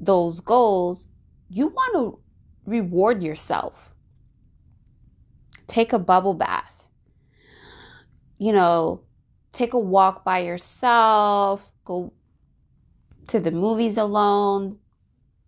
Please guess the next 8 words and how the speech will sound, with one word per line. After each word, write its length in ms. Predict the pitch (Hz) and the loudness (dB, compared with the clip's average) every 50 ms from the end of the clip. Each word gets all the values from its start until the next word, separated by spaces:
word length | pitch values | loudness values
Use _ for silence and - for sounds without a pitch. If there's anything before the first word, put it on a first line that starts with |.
| _ _ _ _ _ _ _ _ _ _ _ | _ _ _ _ _ _ _ _ _ _ _
Have 240 | - - 208 214 185 | -8 -2 -2 0 0
a 40 | 180 | -2
piece 280 | - - 220 202 - | -4 -6 -6 -6 -6
of 80 | 160 - | -10 -10
cheesecake. 600 | - - 240 233 214 - - - 240 226 214 214 - | -4 -2 -2 -2 -2 -4 -2 0 0 2 0 0 -4
I 80 | - 202 | -4 -4
mean, 180 | 202 202 202 | -2 -2 -2
hello. 580 | 202 233 247 247 233 196 175 175 170 175 190 | 0 0 0 2 4 4 4 4 2 0 -2